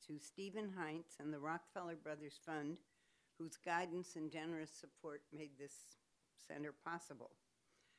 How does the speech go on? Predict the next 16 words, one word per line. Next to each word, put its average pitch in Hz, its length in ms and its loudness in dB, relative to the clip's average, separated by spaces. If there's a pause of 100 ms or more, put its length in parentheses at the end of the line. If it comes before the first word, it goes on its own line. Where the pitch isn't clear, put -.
(1200)
Um, 180 460 6 (1000)
I 208 180 4
will, 185 200 4 (460)
I 196 140 4
will 190 220 4 (240)
just 226 240 2
say 180 180 6
a 175 60 4
few - 280 -2
words 170 340 6
about 151 340 2
the 156 80 0
National 151 580 0
Committee. 139 460 0
The 156 60 2
National 170 500 2